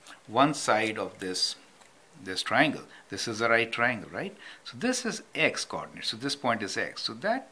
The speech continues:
much length is x for me. And the height here is y, correct? And we can say this is r, the radius, which is equals to square root of x square plus y square. Is it okay? So that becomes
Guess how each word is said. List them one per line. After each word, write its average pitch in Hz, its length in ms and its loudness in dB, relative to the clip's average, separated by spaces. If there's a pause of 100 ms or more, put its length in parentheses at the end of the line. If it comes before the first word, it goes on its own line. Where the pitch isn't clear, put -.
much 175 300 -4
length 127 380 2
is 110 200 -4
x 170 280 2
for - 280 -6
me. 190 140 -10 (720)
And 147 400 0
the 143 100 -4
height 185 540 -2
here 101 340 -2
is 95 300 -10
y, 87 500 -6
correct? 123 300 -8 (640)
And 120 400 6
we 135 120 -6
can 170 140 -6
say - 140 -6
this 135 260 -4 (240)
is 101 260 -8 (100)
r, 117 440 2
the 98 120 -8
radius, 92 480 -8
which 123 180 -8
is 160 140 -8
equals 147 240 -4
to 147 140 -8
square 127 360 0
root 120 220 -4
of 107 260 0 (460)
x 117 240 0
square 104 340 -2
plus 87 440 -8 (300)
y 85 300 -4
square. 82 300 -6
Is 85 180 -14
it 98 60 -12
okay? 175 300 -8 (400)
So - 120 -12
that 143 240 10
becomes 131 480 -2